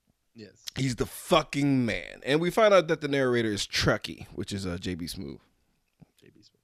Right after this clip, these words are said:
Speaker 2: Nobody explains why his nickname is Truckee.
Speaker 1: Nope.
Speaker 2: It doesn't matter. It doesn't matter.
Speaker 1: Like, he listed all the characters before the movie started,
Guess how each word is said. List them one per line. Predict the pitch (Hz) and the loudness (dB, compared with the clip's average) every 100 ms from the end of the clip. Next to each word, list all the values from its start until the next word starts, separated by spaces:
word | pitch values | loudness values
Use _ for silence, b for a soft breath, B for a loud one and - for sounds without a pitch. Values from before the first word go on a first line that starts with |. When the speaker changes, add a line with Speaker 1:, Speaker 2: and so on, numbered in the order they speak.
| - | -6
Speaker 2:
Nobody | 110 127 117 | -2 0 0
explains | - 120 107 | -2 -4 -4
why | 104 | -4
his | 98 | -6
nickname | 104 90 90 | -8 -8 -12
is | - | -6
Truckee. | 196 170 175 160 _ _ _ _ _ - | -6 -4 -8 -12 _ _ _ _ _ -18
Speaker 1:
Nope. | 117 95 | -16 -6
Speaker 2:
It | |
doesn't | 127 120 104 | -4 -4 -6
matter. | 104 92 92 - - _ _ _ _ _ _ _ _ _ _ _ _ _ _ | -8 -8 -10 -12 -20 _ _ _ _ _ _ _ _ _ _ _ _ _ _
It | 90 - | -16 -10
doesn't | 101 98 92 | -8 -8 -10
matter. | 76 69 78 - _ _ _ _ _ _ _ 117 | -12 -14 -16 -18 _ _ _ _ _ _ _ -16
Speaker 1:
Like, | 120 - b - | -16 -16 b -4
he | 226 | -2
listed | 208 240 214 | 0 -2 -2
all | 185 165 | 0 -2
the | |
characters | - 175 202 180 147 135 113 | -4 -2 -2 -2 -6 -8 -8
before | 104 113 - - 170 208 196 | -10 -14 -14 -6 -2 0 -2
the | 143 | -4
movie | 120 110 | -8 -8
started, | 101 - 139 151 110 95 | -12 -10 -6 -4 -6 -10